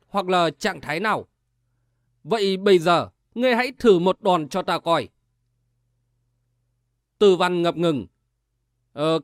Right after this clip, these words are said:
cái đó, ừm." Mụ già áo xanh che mặt thúc giục: "Động thủ đi! Ngươi động thủ đánh lão thần đi!"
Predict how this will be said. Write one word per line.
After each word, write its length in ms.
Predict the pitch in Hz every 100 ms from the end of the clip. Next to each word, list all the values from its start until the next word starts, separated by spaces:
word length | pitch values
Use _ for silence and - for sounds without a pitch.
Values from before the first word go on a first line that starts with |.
| -
cái 140 | 185
đó, 340 | 185 175 208
ừm." 320 | 214 202 196 190 _ _ _ _ _ _ _ _ _ _ _ _ _ _ _ _ _ _ _ _
Mụ 180 | 175 202
già 260 | 175 175 170
áo 200 | 170 196
xanh 240 | 220 180
che 140 | 165 170
mặt 160 | 156 -
thúc 160 | 233
giục: 240 | 185 180 - _ _ _ _ _ _ _ _ _ -
"Động 240 | 226 208
thủ 180 | - 185
đi! 240 | 170 185 95 _ _ _ _ -
Ngươi 220 | 247 262
động 180 | 240 208
thủ 220 | 208 180
đánh 280 | 202 175 254
lão 120 | 254
thần 200 | 226 190
đi!" 200 | 170 143